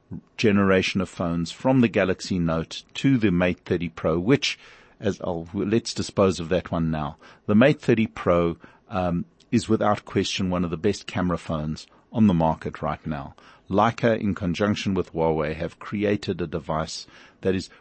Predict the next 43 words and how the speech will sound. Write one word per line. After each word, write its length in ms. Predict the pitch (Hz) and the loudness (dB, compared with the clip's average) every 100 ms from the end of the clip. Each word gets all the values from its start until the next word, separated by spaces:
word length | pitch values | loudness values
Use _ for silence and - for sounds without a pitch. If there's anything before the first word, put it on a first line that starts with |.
| - | -16
pretty 340 | - 170 156 120 | -6 2 2 0
hard 480 | - - 135 120 113 | -6 2 4 6 2
to 140 | - 98 | 0 -4
beat 460 | 71 101 95 - - - _ | -2 -6 -4 -8 -14 -20 _
and 140 | 90 | -6
hard 260 | 85 98 95 | -2 0 0
to 100 | 101 | -2
match. 300 | 90 87 - | -2 -4 -4
I 80 | 85 | -4
just 220 | 90 110 | -2 -4
saw 180 | - 92 | -2 -4
the 100 | 82 | -4
D 240 | 73 104 | -2 0
X 220 | 98 - | 0 0
O 160 | 85 92 | -2 0
Mark, 400 | 85 92 87 - | 2 2 0 -4
which 200 | 87 - | -12 -12
is 80 | 78 | -6
the 120 | 92 | -6
rating 720 | 90 90 98 113 - 82 69 - - - - _ | -4 0 4 4 2 -6 -10 -12 -20 -20 -20 _
of 200 | 87 80 | 0 0
how 200 | - 95 | -2 -2
good 200 | 82 90 | 0 -4
the 60 | 87 | -6
camera 360 | - 90 87 | -4 -2 -2
is, 200 | 80 80 | -4 -6
came 300 | - - 117 | -8 -2 0
in 100 | 107 | 2
at 140 | 92 82 | 0 -2
over 240 | 113 98 | -2 -2
a 60 | 92 | -2
hundred 280 | 101 90 | -2 -4
and 160 | 98 87 | -6 -6
twenty 480 | - 113 101 - - - - - _ | 0 0 0 -4 -16 -20 -20 -20 _
for 120 | 85 | -6
the 80 | 87 | -2
Mate 280 | 85 85 - | -2 -4 -6
thirty 220 | 92 85 | -6 -6
Pro 280 | - 90 82 | -6 -6 -6
for 120 | 90 | -6
the 100 | 90 | -6
rear 180 | 87 85 | -4 -6
camera, 420 | - 90 82 | -6 -4 -4